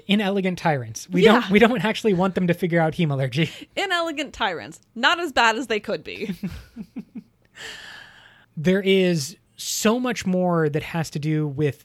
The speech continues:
Speaker 1: the direct connection that is being made. And with Elegy specifically, we have this description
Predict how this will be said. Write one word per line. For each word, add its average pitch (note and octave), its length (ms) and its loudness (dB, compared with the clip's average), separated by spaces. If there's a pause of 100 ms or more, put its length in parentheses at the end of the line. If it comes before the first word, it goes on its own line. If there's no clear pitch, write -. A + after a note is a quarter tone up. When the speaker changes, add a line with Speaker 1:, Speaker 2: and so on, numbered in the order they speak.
Speaker 1:
the C#3 380 -4 (440)
direct E3+ 600 -2
connection D#3+ 840 -2 (280)
that D3+ 120 -2
is D3 120 -2
being D3+ 340 -2
made. D3 440 -2 (600)
And D#3+ 540 0
with D3+ 260 0
Elegy E3 800 2
specifically, E3 1000 -2 (240)
we E3+ 140 2
have F3 320 -2
this D#3 200 -2
description G#3+ 760 -4